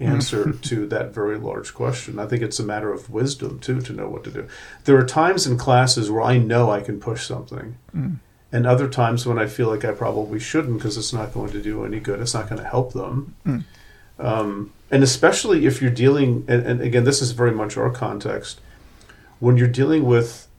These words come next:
Speaker 2: people who have been taught that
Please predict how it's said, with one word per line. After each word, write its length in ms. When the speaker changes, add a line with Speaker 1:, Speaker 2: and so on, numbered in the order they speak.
Speaker 2:
people 340
who 180
have 160
been 240
taught 640
that 480